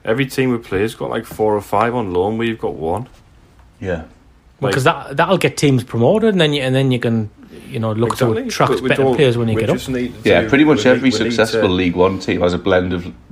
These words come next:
Speaker 2: Prem, Prem or good Championship loans, don't they?
Speaker 3: Yeah.
Speaker 1: I mean,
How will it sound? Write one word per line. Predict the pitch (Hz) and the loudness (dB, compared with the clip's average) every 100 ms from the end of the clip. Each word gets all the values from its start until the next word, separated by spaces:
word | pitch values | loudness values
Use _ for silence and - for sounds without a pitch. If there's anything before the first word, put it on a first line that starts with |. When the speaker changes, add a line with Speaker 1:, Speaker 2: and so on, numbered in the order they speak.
| - | 0
Speaker 2:
Prem, | 98 98 101 | 2 2 0
Prem | - 104 95 | 0 2 4
or | 92 90 | 4 4
good | - 98 87 | 2 -2 0
Championship | 101 - 95 - 82 | -2 -2 -4 -6 0
loans, | 95 101 110 | 2 2 -4
don't | - - | -10 -10
they? | 107 - _ _ - 120 | -14 -20 _ _ -14 -14
Speaker 3:
Yeah. | 101 - - | -14 -18 -4
Speaker 1:
I | |
mean, | 135 143 127 | 0 0 -2